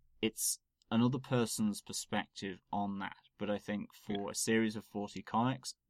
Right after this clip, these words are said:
Speaker 1: that is a useful perspective to have.
Speaker 2: Yeah, and I think, you know, something that we mentioned last time was that Brubaker and, uh, and Rucka wanted to turn this into a T V show. This is, absolutely feels like one of those episodes of the T V show where you just go, "That was nice, got a bit of a character fill out,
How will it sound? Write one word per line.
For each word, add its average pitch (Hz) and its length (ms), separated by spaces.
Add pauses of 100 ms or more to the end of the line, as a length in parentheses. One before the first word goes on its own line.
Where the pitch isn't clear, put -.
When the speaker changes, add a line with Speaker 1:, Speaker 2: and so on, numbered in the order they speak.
(140)
Speaker 1:
that 104 220 (200)
is 98 360 (340)
a 101 60
useful 101 720 (320)
perspective - 640
to - 180
have. - 220
Speaker 2:
Yeah, 190 180
and 92 80
I 92 40
think, 92 240
you 82 60
know, 78 100
something 78 240
that 76 100
we 69 80
mentioned 76 380
last 87 260
time 104 260
was 78 220
that 76 140 (260)
Brubaker 78 480
and, 71 260
uh, 71 240
and 69 160
Rucka 82 260
wanted 71 360
to - 80
turn 76 220
this 67 160
into 69 180
a - 20
T 76 220
V 82 120
show. 90 300
This - 240
is, - 140 (180)
absolutely - 540
feels 76 380
like 73 180
one 73 80
of 71 80
those 73 160
episodes 73 420
of 71 80
the 71 60
T 73 160
V 71 100
show 71 240
where 73 160
you 71 140
just 73 220
go, 73 180
"That 71 140
was 78 100
nice, 80 320 (180)
got 95 100
a 80 40
bit 80 100
of - 160
a - 40
character 73 280
fill 85 160
out, 82 180